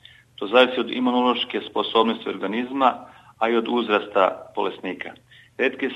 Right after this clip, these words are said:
su infektivne mononukleoze koje traju duže od četiri nedelje.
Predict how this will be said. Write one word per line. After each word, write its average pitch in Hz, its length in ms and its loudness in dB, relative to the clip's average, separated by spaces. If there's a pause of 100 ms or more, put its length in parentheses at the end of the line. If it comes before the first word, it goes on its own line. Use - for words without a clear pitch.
su 117 180 -2
infektivne 123 460 -2
mononukleoze 113 640 0
koje 104 200 0
traju 110 200 2
duže 107 240 -4
od 95 100 -2
četiri 104 300 -2
nedelje. 90 420 -8